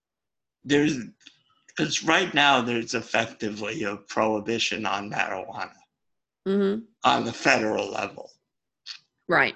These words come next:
Speaker 1: States have legalized it, but it's still, but we've seen prohibition before.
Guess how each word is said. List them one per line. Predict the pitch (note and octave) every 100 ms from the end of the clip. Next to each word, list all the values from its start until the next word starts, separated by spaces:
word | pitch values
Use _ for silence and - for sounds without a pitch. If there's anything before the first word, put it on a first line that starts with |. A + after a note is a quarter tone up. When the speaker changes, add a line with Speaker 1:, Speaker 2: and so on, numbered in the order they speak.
| -
Speaker 1:
States | - - - C3 C3 B2 B2 -
have | A#2 G#2+ G#2
legalized | A2 A2 G#2+ G#2+ F#2+ G#2 G#2 G2 -
it, | G#2+ G#2 -
but | G#2 G#2 G2+
it's | G2+ - -
still, | - A2+ G2+ G2+ G2+ G2 _ _ _ _ _ _ _ _ _ _ _ _ _ _ _ _ _ _
but | C#3 B2+ A#2+ - - _ _ _ _ _ _ -
we've | A#2+ D3+ A#3 D3+
seen | - - F#3+ A#3 G#3
prohibition | B2+ D#3 C3+ B2+ G#2+ A2+ - - F#2
before. | F#2 G#2 - G#2+ F#2+